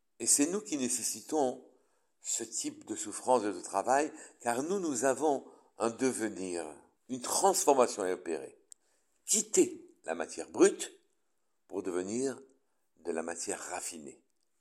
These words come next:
de l'huile. La Gematria dit le Ben Ishraï de Zayt, quand on en ti-, on en retire le mot Zach, purification, pureté,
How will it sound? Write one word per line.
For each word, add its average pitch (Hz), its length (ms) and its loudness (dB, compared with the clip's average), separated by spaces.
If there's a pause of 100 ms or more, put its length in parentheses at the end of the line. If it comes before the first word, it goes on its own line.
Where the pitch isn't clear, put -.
(140)
de 104 80 -8
l'huile. 90 420 -12 (1400)
La 92 160 0
Gematria 131 440 2
dit 104 160 -6
le 98 80 -2
Ben 92 140 -4
Ishraï 82 480 0 (500)
de 95 180 -2
Zayt, 98 680 -2
quand 107 180 -4
on 104 100 -2
en 104 100 -4
ti-, 104 200 -8
on 107 140 -4
en 98 120 4
retire 107 540 -6
le 87 140 -4
mot 90 360 -4 (380)
Zach, 110 300 2 (1080)
purification, 90 1000 -8 (140)
pureté, - 560 -8